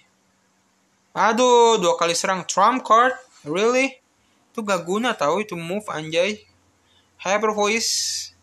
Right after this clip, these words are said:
Nice. Oke, thank you for the X P. Kita kesini. Aduh, gua gak mau ngelawan Rhyhorn. Gak ada X P-nya, guys. Semoga bisa kabur. Can escape,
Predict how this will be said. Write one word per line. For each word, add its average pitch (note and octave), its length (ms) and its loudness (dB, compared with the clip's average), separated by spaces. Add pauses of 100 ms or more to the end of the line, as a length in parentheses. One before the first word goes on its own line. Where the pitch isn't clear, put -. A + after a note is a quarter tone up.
(800)
Nice. D3 1040 -6 (480)
Oke, A#3 320 -2
thank A#3 400 -2
you A#3+ 80 -2
for A3 160 0
the G3+ 160 0
X G#3 240 -2
P. A#3 320 -4 (880)
Kita - 160 -14
kesini. F#3+ 480 -4
Aduh, A#3 560 4
gua F#3 160 4
gak F#3 80 2
mau F#3+ 160 0
ngelawan F#3+ 240 2
Rhyhorn. A3 540 2 (1500)
Gak D#3+ 80 -6
ada F3+ 80 -4
X F#3 160 -4
P-nya, C4 320 -4
guys. - 640 -4 (1200)
Semoga G3 240 -4
bisa G#3+ 80 -2
kabur. G#3 400 0 (800)
Can G3 400 -6
escape, B3 960 -2